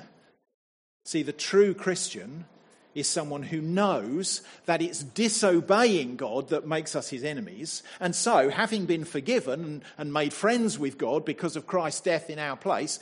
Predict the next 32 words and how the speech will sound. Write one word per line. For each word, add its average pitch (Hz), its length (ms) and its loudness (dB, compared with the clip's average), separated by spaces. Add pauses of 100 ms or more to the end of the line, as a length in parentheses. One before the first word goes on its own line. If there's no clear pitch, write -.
(260)
we'll 185 260 8
now 214 320 4
be 165 180 2
people 156 340 -4
who 156 200 4
obey 143 380 2
God, 101 320 -12 (920)
right? 170 240 0
We'll 175 200 6
want 190 400 4
to - 100 -6
please 208 480 -2
him - 140 -14 (1040)
by 151 200 0
obeying 147 760 2
what 143 220 -4
he 139 160 -10
commands 131 640 -8
so 160 240 -2
that 165 120 -2
we 170 120 0
become 185 320 -2
more 190 140 0
like 240 260 0
him. - 180 -14 (1600)
I-, 202 160 2
if 190 180 0
we 190 140 4
know 220 400 4
God 180 420 4 (240)
as 208 320 2
God, 101 480 -2